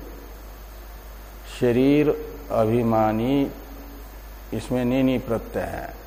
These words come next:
वो भा-, स्वभावार्थ में होने से अर्थ निकलेगा स्थूल शरीर में अभिमान, यानी मैंपना, स्थूल शरीर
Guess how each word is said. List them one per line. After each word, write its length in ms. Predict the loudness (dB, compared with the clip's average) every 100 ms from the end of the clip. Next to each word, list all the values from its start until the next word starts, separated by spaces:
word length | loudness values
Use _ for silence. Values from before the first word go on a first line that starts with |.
| -16 -16 -16 -6
वो 160 | -2 0
भा-, 260 | -2 -6
स्वभावार्थ 760 | 2 4 8 8 8 4 0 -2
में 160 | -2
होने 380 | -4 -4 -6 -10
से 160 | -10 -12 -12 -14 -16 -16 -16 -16 -8 4
अर्थ 300 | 4 6 2
निकलेगा 720 | 0 0 0 0 2 2 2
स्थूल 680 | -2 -10 -4 0 2 4 2
शरीर 500 | 2 0 2 0 -2
में 460 | -4 -2 -2 -2 -6 -16 -16 -16 -16 -16 -16 -16 -4
अभिमान, 880 | 2 2 4 2 4 4 4 4 0 -4 -12 -14 -16 -16 -16 -10 -2
यानी 360 | 0 0 -2 -4 -8 -16 -16 -16 -16 -8 -2
मैंपना, 880 | 0 2 2 4 2 4 0 -4 -8 -12 -14 -14 -16 -16 -16 -16 -16 -16 -14 -16 -16 -16 -14 -14
स्थूल 360 | 0 2 2
शरीर 560 | 4 4 6 6 4